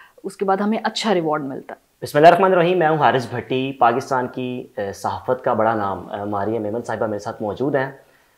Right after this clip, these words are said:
Speaker 2: आप इनको मुख्तलिफ चैनल्स में देखते आएँ और इस वक्त एआरवाई न्यूज़ पर, अ, प्राइम टाइम प्रोग्राम करती हैं, अपनी खिदमात सर अंजाम दे रही हैं। आज इनके घर आए इस्लामाबाद में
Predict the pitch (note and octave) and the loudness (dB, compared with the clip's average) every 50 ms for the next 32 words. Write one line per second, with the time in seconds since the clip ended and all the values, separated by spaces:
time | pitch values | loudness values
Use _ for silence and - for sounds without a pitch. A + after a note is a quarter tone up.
0 | _ _ _ _ - G2+ G#2 G#2 - B2 B2 A#2 - B2 A#2 A2+ A2+ A2 - - | _ _ _ _ -4 -2 -2 -2 -2 -4 -4 -2 0 0 0 0 -2 -6 -6 -6
1 | - C3 B2+ - A2 A2 A2 A2 A#2 G2+ F#2+ F#2+ - - B2+ A#2 G#2 G2+ G#2 G#2 | -6 -6 -4 -4 -6 -6 -6 -6 -6 -6 -6 -6 -6 -6 -6 -6 -6 -8 -12 -14
2 | - - G2+ G2 F#2+ G2 F#2+ - - - - A#2 A#2 - - - - A2+ A2 G2+ | -14 -10 -10 -8 -8 -8 -10 -12 -14 -8 -6 -6 -6 -6 -10 -10 -8 -6 -6 -6
3 | - - A#2 A2+ A#2+ B2 A#2+ B2 A2+ G#2 G2+ G2 - - - F2 E2+ - _ _ | -6 -6 -4 -2 -2 0 0 -2 -2 -2 -4 -6 -8 -10 -10 -12 -12 -14 _ _
4 | _ _ _ _ _ _ - F#2+ F#2 F2+ - _ - A#2 A#2+ C3+ C3+ - D#3 C#3 | _ _ _ _ _ _ -16 -14 -14 -14 -10 _ -4 -4 -4 -2 -2 -2 -2 0
5 | B2+ B2+ A2 G#2 B2 B2+ A#2+ A#2 G#2+ - - B2 A#2 A#2 A2+ A2 - A#2 A2+ - | 0 0 2 2 0 0 0 -2 -4 -4 -4 -6 -6 -6 -6 -8 -8 -10 -10 -10
6 | G#2 - G#2+ G2+ G2+ A2+ - - A2+ A2+ A2+ G2 G#2+ G2 G#2 G#2 G2 F#2 F#2+ A2+ | -10 -10 -6 -4 -4 -4 -4 -4 -6 -6 -4 -4 -4 -4 -2 -2 -4 -2 -2 -2
7 | A#2 A2 A#2 A#2+ - - _ _ _ _ _ _ _ _ - A#2 C3 C3+ C3+ C#3+ | -4 -4 -6 -10 -14 -20 _ _ _ _ _ _ _ _ -4 -2 -2 0 0 2
8 | B2 B2+ C3+ C3 C3 C3 C3 - B2+ A2+ A2+ A2+ B2+ B2 B2+ B2+ B2 A#2 A2+ A#2 | 2 2 2 0 0 -2 0 0 0 0 4 4 4 4 4 2 -2 -6 -6 -8